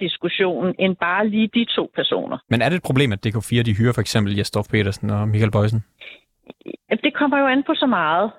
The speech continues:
Speaker 1: Altså, det, det er, det er det her med, at, at det bliver jo meget interessant. Medierne kan godt lide at snakke om sig selv. Og sådan var det jo også i forhold til, øh, da de her, da Sofie Linde, øh, stod frem og så videre. Der var det ligesom om, at det først var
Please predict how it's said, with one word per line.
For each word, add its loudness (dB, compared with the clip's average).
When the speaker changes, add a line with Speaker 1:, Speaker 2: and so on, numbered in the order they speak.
Speaker 1:
Altså, 0
det, 0
det 4
er, 0
det 2
er 0
det -2
her 2
med, 2
at, -2
at -2
det 0
bliver 2
jo 0
meget 0
interessant. -4
Medierne 0
kan 2
godt 2
lide 0
at -4
snakke -2
om -2
sig -4
selv. 0
Og -2
sådan 2
var 0
det 0
jo 2
også -2
i -4
forhold 0
til, 0
øh, 2
da 0
de -2
her, 2
da 0
Sofie -2
Linde, 2
øh, 0
stod -2
frem 0
og 0
så -2
videre. 0
Der 2
var 2
det 0
ligesom 2
om, 0
at -6
det -4
først 0
var 0